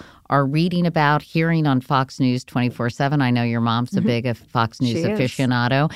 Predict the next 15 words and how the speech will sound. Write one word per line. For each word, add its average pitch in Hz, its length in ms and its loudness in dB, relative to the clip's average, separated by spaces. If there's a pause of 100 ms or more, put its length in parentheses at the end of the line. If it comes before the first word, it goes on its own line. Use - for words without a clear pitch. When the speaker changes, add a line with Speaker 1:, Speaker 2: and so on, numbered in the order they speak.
(500)
Speaker 2:
Mm-hmm. 190 180 -4
Speaker 1:
But 180 220 0
this, 185 340 0 (180)
this 185 220 0
constant 247 800 0
flow 185 600 2
of 139 340 2 (540)
information 151 960 2 (140)
is 160 440 2 (180)
basically 165 760 0
altering 190 480 0
their 220 160 2
brain 185 260 0
chemistry, 117 560 -2
right? 139 380 2